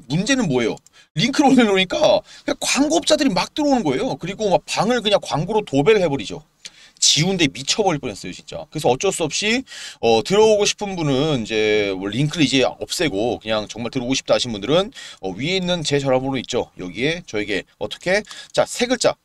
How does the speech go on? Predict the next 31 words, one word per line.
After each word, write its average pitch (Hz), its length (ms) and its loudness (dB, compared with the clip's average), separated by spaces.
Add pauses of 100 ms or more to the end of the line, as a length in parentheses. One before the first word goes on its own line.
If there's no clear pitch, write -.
(120)
카톡방 226 800 0
이렇게 139 260 -6
세 - 160 -6
글자만 226 540 2 (340)
적어서 175 300 0
저에게 156 220 2
문자를 139 420 0
남겨주시면은 120 600 -4
제가 104 220 -4
확인하고 160 540 -2
어떻게 113 220 -6
한다? 160 340 4 (880)
어, 104 140 -4
이제 95 320 -4
초대 208 220 2
링크를 151 200 -4
바로 113 200 -2
보내드릴 117 440 -4
겁니다. 90 380 -4 (380)
그래서, 151 380 2 (220)
어, 95 180 -8
좀 110 280 -8
여기 107 220 -4
들어오시고, 110 1000 -4
여기 170 260 2
여러분들 156 300 2
들어오시면은 135 580 -2
제가 107 320 2
한 - 220 -6
개 214 120 -4
말씀드릴게요. 92 640 -8